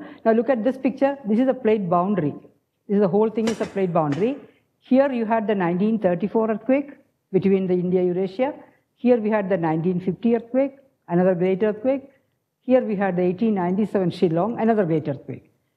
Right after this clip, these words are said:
This is a historically known earthquake, seventeen sixty-two, and this is the two thousand four great tsunami-genic earthquake that broke about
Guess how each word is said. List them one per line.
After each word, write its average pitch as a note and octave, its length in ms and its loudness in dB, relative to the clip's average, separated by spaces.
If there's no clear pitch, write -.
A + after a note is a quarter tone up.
This G#3+ 160 2
is C4+ 140 4
a B3+ 100 4
historically B3 640 -2
known G3+ 280 0
earthquake, A3+ 340 -2
seventeen F#3+ 440 0
sixty-two, C4+ 600 -2
and G3+ 200 2
this A#3 120 2
is C4 100 2
the A3+ 80 2
two A3 180 -2
thousand A3 400 0
four A3+ 600 0
great G#3 680 0
tsunami-genic G#3+ 720 2
earthquake G3+ 400 0
that F#3 200 0
broke A#3+ 280 2
about B3+ 400 -2